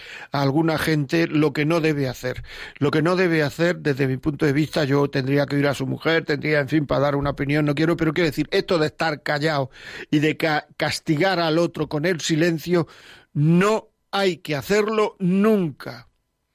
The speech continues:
Es una manifestación de no querer. Y muchas veces nos las damos de atender mucho a hijos, nietos,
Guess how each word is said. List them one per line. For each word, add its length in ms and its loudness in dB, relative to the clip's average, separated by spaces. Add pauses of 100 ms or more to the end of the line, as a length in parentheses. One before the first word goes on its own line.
(340)
Es 240 2
una 160 0
manifestación 1080 0
de 140 2
no 400 0
querer. 460 2 (1160)
Y 80 0
muchas 320 0
veces 340 0
nos 160 -2
las 180 -2
damos 400 -2
de 160 0
atender 420 -2
mucho 340 0
a 80 2
hijos, 340 0
nietos, 640 0